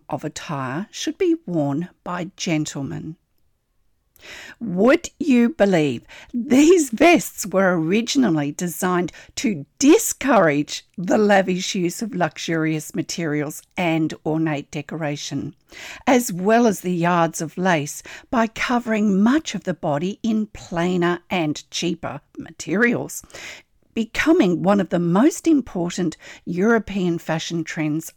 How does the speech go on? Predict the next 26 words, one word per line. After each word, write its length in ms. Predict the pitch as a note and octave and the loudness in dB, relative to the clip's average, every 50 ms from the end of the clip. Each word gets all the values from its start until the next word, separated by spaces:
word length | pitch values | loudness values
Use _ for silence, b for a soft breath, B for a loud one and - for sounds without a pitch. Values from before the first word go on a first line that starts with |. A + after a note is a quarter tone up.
| _ - | _ -6
of 400 | E3 D#3 D#3 D#3 D#3+ - - _ _ _ _ _ - | -4 -4 -4 -4 -6 -12 -18 _ _ _ _ _ -8
the 240 | E3+ D#3+ D#3+ D#3+ - _ _ _ - | -6 -6 -6 -8 -10 _ _ _ -16
time. 520 | - - E3+ D3 C#3 C#3 C3+ B2+ C3+ D3+ _ _ _ _ _ _ _ _ _ _ _ _ _ _ _ _ _ _ _ _ - B B B B B B B | -12 -10 -8 -6 -6 -6 -6 -8 -8 -10 _ _ _ _ _ _ _ _ _ _ _ _ _ _ _ _ _ _ _ _ -20 B B B B B B B
However, 960 | - - G#3 G3+ G3+ - - A3 A3+ A#3+ B3 B3 - F#3 E3+ F3 G#3 A#3+ _ _ B B B B B B | -2 0 0 0 0 0 0 2 4 4 4 2 2 0 0 0 -2 -6 _ _ B B B B B B
those 380 | A#3+ G3+ F3 D#3+ E3+ E3 D#3 | -4 0 2 2 2 2 0
sober 500 | - - - - F3+ C#3 D3 D#3+ - E3+ F3+ | -2 -4 -2 0 2 2 2 2 0 -2 -4
sentiments, 680 | - - A3+ A3+ A#3 - C4 G#3+ G3+ E3+ F#3+ - - - - | -2 0 0 0 0 0 0 2 2 0 0 -2 -6 -10 -8
so 400 | - - - - B3+ B3 B3+ B3 | -8 -6 -2 0 2 2 2 2
wonderfully 720 | A3+ G#3 G3 G3 G#3+ A#3+ C#4 E4 F4 - - - G3 D3 | 2 0 0 2 2 4 4 4 2 0 -2 -2 -2 -4
promoted 580 | D3 - - - F3+ E3+ E3 E3+ D#3+ E3 D3+ - | -4 -4 -4 -4 -2 -2 -2 -2 -2 -4 -4 -2
by 200 | E3 D#3+ D#3+ D#3 | -2 -2 -2 -2
the 320 | - D3 C3 B2+ B2 - _ - | -4 -6 -6 -6 -8 -10 _ -6
noble 520 | G3 F3+ E3 F3 F#3 F3 - E3 D3 B2+ - | -4 -2 -2 -2 -4 -4 -4 -4 -6 -6 -6
elite 500 | - C#3 C3+ C#3+ F3+ G#3 G#3 E3+ - - - B B B B B - | -8 -6 -4 -2 -2 -2 -2 -4 -6 -10 -14 B B B B B -2
and 380 | A3 A#3+ B3+ B3 B3 - - | 0 2 2 2 2 0 -4
Charles 380 | - - - D#3+ C#3 C3 - - | -8 -10 -8 -6 -6 -6 -8 -10
the 100 | - D3+ | -12 -12
Second, 460 | - - C3 - - D#3+ C3+ C3+ - B B B B B B B | -8 -8 -8 -8 -6 -6 -8 -8 -8 B B B B B B B
were 100 | D#4 C4+ | -2 0
soon 420 | - - - D#4+ C4 B3+ A#3+ A3+ | 0 0 0 2 4 4 4 2
forgotten 640 | - - G3+ - - F3 E3+ D#3 - - D3+ D3 - - | 0 -2 -6 -4 -2 -2 -2 -2 -2 -4 -4 -4 -4 -2
in 220 | F#3+ G3+ E3+ D3+ | -2 -2 -2 -2
favour 560 | D3 - - D#3+ E3 E3+ F#3 F3+ - F3+ - - - | -4 -4 -2 0 0 0 0 -2 -2 -4 -4 -4 -6
of 240 | E3+ D#3 C#3+ - - | -6 -6 -6 -8 -8
their 160 | - D#3 D3 | -8 -6 -6
beloved 840 | D3 _ - D#3+ D3+ C#3+ C#3+ D3 E3+ G#3 A3 A3+ A3 - - - | -8 _ -8 -6 -6 -4 -4 -2 -2 0 0 0 0 -2 -6 -16